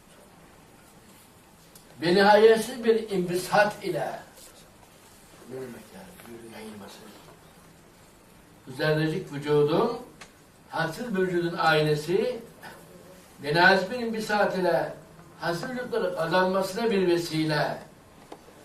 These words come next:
ve kendinden daha kıymetdar, baki, müca-, müteaddit vücutları meyve veren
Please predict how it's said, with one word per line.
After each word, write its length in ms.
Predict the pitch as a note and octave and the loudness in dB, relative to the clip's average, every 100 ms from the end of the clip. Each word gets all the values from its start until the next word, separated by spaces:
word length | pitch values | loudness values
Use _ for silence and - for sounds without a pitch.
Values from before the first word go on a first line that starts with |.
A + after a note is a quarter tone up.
| - - - - - | -20 -20 -20 -16 -8
ve 140 | D3 | -2
kendinden 720 | E3+ F3 E3+ E3+ E3+ F3 D#3+ | 2 2 2 -2 0 0 2
daha 240 | F#3+ A3 A3 | 2 2 2
kıymetdar, 1120 | F#3+ F3+ E3+ E3+ E3+ E3 D#3+ D#3+ D3+ D3 - | 2 2 2 -2 2 4 4 2 0 -4 -2
baki, 840 | D#3 D#3 D3+ E3 G3+ A#3 A#3 A3 - - - - - D#3 | 0 0 -2 -4 -4 -4 -4 -8 -14 -20 -20 -20 -20 -14
müca-, 380 | D#3+ G3 - F3 | -4 0 0 -2
müteaddit 480 | D#3 F3+ - A#3 F3 | -4 -2 0 -2 -4
vücutları 380 | E3+ G3 G3+ | -6 -6 -4
meyve 360 | F#3+ E3+ E3 F#3 | 0 0 2 4
veren 340 | F3 E3 D3+ | 4 4 0